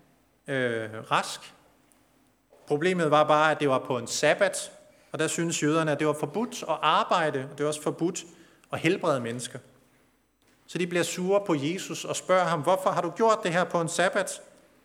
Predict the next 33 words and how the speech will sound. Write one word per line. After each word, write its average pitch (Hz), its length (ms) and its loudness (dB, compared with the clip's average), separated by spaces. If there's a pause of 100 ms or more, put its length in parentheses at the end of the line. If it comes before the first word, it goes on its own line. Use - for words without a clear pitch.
(640)
Og 147 100 -8
så 170 100 -10
svarer 156 360 0
Jesus, 160 520 -8 (540)
"Ja, 135 120 -2
min 170 340 -2
far, 156 260 0
han 160 200 -2
arbejder, 160 640 2
og 131 280 -2
jeg 165 300 2
arbejder 151 540 0
også." 151 480 -2 (1600)
Og 147 280 -4
jøderne 165 300 -2
bliver 139 160 -4
sure 175 340 -4
på 180 200 -2
ham, 147 200 -2
fordi 185 400 -6
han 147 200 -4
kaldte 151 420 -2
sig 151 160 -6
selv 175 320 -4
for 143 140 -6
Gud, 170 320 -6 (680)
eller 147 120 2
han 143 240 2
kalder 160 340 4
Gud 185 260 -2
for 180 160 0
sin 139 220 -2
far, 139 440 -2